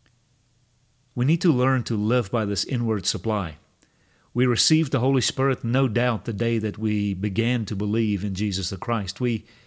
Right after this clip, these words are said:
we cannot say that Jesus is the Lord without even being filled with the Holy Spirit. So yes, we received the Holy Spirit initially. But Paul lived as though God kept filling him. There was a one-time filling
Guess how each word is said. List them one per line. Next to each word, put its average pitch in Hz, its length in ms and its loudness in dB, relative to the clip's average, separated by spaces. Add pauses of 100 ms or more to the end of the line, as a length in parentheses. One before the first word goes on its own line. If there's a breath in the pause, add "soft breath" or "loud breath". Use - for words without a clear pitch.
(380 soft breath)
we 202 100 -4
cannot 175 380 0
say 131 340 2
that 107 140 0
Jesus 110 400 -2
is 98 120 -4
the 101 80 -2
Lord 110 360 0
without 110 420 -4
even 104 260 -2
being 104 220 0
filled 131 400 0
with 98 120 -2
the 95 80 -2
Holy 101 200 -4
Spirit. 104 340 -6 (640 soft breath)
So - 140 -2
yes, 127 500 2
we 123 140 2
received 147 360 2
the 139 60 4
Holy 135 160 2
Spirit 113 300 0
initially. 95 560 -2 (1900 soft breath)
But 101 140 -8
Paul 165 460 4
lived 123 340 2
as 98 140 0
though 117 280 2
God 110 460 -2
kept - 260 -4
filling 104 400 -2
him. 87 300 -6 (320)
There 104 100 -2
was 110 140 -2
a 104 60 0
one-time 139 500 0
filling 156 480 -2